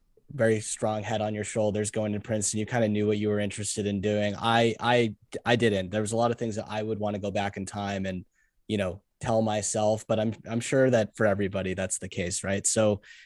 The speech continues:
you've learned a lot through your experience, right? I mean, not a lot of people get to go work on Broadway and start their own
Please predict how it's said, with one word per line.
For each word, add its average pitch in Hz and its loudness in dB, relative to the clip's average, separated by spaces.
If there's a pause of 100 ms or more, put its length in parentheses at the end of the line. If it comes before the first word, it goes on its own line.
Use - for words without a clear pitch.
you've 151 4
learned 151 10
a 123 6
lot 104 4
through 113 -2
your 101 0
experience, 98 -4
right? 104 2
I 101 0
mean, 101 -4
not 110 2
a 110 2
lot 107 4
of 104 -4
people 101 -2
get 98 -4
to 101 -8
go 95 -2
work 98 -2
on 95 -6
Broadway 95 -2
and 92 -2
start 101 0
their 98 -2
own 92 -4